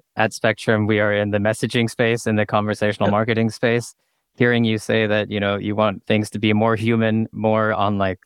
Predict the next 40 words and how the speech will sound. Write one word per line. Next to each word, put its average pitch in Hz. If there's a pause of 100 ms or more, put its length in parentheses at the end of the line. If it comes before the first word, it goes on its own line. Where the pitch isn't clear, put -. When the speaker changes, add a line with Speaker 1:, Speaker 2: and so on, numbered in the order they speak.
(240)
Speaker 1:
the 117
ways 107
that 104
people 107
interact 101
with 101
friends, 104
and 104
then 98
more 101
based 101
on 101
first-party 98
data, 95 (420)
it 107
definitely 101
sounds 98
like 98
it's 92
the 98
kind 104
of 95
future 101
that 95
we 98
also 95
see 110 (380)
as 107
the 107
future. 120
So 123
I'm 104
glad 101
that 101
your 104
vision 104
is 101
the 95
same 104
there. 98